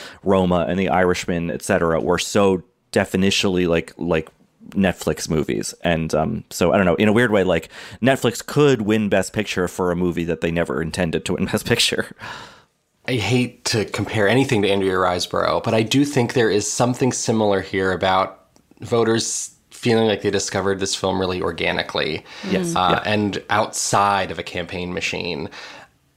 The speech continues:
Speaker 2: Now, of course, you have Netflix <laughs> completely all in and <laughs> throwing huge events and getting the word out there as much as possible for the movie. I'm not gonna, I'm not saying it's gonna work against it, but it is, th-, that dynamic has really shifted.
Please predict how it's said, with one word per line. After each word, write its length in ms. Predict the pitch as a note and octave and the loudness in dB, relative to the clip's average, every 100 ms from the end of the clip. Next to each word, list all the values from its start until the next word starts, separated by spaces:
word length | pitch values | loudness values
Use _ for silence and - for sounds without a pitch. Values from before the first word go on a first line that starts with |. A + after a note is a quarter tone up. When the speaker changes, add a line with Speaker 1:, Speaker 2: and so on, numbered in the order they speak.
| - | -2
Speaker 2:
Now, 260 | E3+ G3 | 2 2
of 140 | D#3 - | 0 0
course, 340 | B2+ A2 - | 0 0 0
you 80 | A2 | 0
have 240 | G#2 G2 | 0 0
Netflix 680 | G2 F#2+ - F#2+ F2+ - - | -2 -4 -4 -6 -6 -10 -8
<laughs> 120 | - | -4
completely 540 | E3 A2 B2 - A#2 G#2+ | -2 0 0 0 2 2
all 240 | G2+ F#2+ | 2 2
in 500 | F#2 E2+ F2+ A2 A#2 - | 0 -2 -4 -6 -8 -6
and 400 | F#2+ F#2 F#2 G2+ | -2 0 0 0
<laughs> 420 | - G5 A#4+ A4 | 0 0 0 0
throwing 640 | - - - A2 G#2 G#2 G2+ | -2 -4 -4 0 2 2 0
huge 260 | G#2+ F#2+ | -2 0
events 540 | G#2 E3+ D#3 C#3+ - G#2+ | 2 2 2 0 -4 -6
and 160 | G2 | -6
getting 400 | F#2+ G2 F#2+ F#2+ | -4 -2 -2 -4
the 60 | F#2+ | -4
word 200 | F#2+ F#2+ | -2 0
out 240 | G#2 A2+ | 0 0
there 140 | A2+ G2+ | 0 0
as 100 | G2 | 0
much 160 | F#2+ | -4
as 80 | F#2+ | -4
possible 300 | - B2+ B2 | 0 0 0
for 120 | A#2+ | -2
the 80 | A2+ | 0
movie. 380 | A2+ G#2+ G#2 G2+ - | 2 2 0 0 0
I'm 80 | B2 | 0
not 160 | F#2+ | 0
gonna, 140 | G#2 F#2+ | -2 -4
I'm 120 | G2 | -2
not 140 | F#2+ F2 | -2 -2
saying 140 | F2+ | -2
it's 120 | F2 | -2
gonna 180 | - F2+ | -4 -2
work 200 | F2+ F#2 | -2 -2
against 400 | F2+ A#2 A#2+ - | 0 2 2 0
it, 160 | F#2 E2+ | -2 0
but 120 | G#2 | -2
it 80 | G2 | 0
is, 260 | F2 A2 - | 0 -2 -4
th-, 200 | B2+ B2 | -2 2
that 180 | C3 B2+ | 2 2
dynamic 420 | A2 A2 G#2 F#2 | 2 2 0 -2
has 160 | G2+ | -6
really 420 | F2+ F#2+ G2 F#2 F2 | -6 -6 -4 -4 -2
shifted. 640 | - F2+ - F2 - | 0 -2 -2 -2 -2